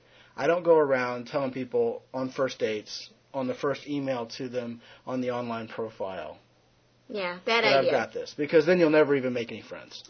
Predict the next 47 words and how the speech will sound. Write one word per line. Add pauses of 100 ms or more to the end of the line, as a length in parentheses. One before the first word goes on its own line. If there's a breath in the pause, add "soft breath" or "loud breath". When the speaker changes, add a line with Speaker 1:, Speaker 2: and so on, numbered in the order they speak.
Speaker 2:
Right. (320 loud breath)
Speaker 1:
But
I
think
if
you
connect
with
someone
and
you
find
yourself
connecting,
it's
a
good
conversation
to
have
at
that
point. (160)
Speaker 2:
That's
right.
Speaker 1:
You
don't
let
things
get
intimate,
and
you
don't
let
things
go
on
from
there,
and
you
may
get
broken
up
with.